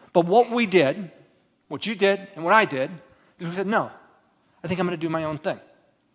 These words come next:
And if you've been a parent or a grandparent, what's, if it's not the first word, but what's one of the first words your kids gets? "No." I want you to do that. "No."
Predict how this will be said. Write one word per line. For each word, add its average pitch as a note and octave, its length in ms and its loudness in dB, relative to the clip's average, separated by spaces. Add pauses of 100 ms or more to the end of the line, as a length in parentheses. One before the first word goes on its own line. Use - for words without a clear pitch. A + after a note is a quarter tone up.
(480)
And E3+ 120 -2
if G3+ 100 -2
you've A3 140 -6
been A#3+ 120 2
a - 20 -6
parent F#3 460 -4 (400)
or F#3 100 -2
a F#3+ 40 -4
grandparent, E3+ 680 -2 (720)
what's, F#3+ 320 2 (140)
if G3 120 -6
it's F3 100 -2
not A3 160 4
the A3 60 -10
first - 340 -4
word, D3+ 220 -2
but E3+ 160 -8
what's D#3+ 240 -12
one G#3 80 -2
of F#3+ 60 -6
the F3 60 -8
first F#3+ 280 -8
words F3 200 -2
your E3 120 -4
kids E3 300 -8
gets? - 460 -10 (1040)
"No." C#4+ 260 -2 (800)
I E3 40 -10
want D#3+ 180 -8
you C4+ 60 -8
to - 60 -8
do A#2+ 40 -6
that. C#3+ 40 -16
"No." F#3 260 -8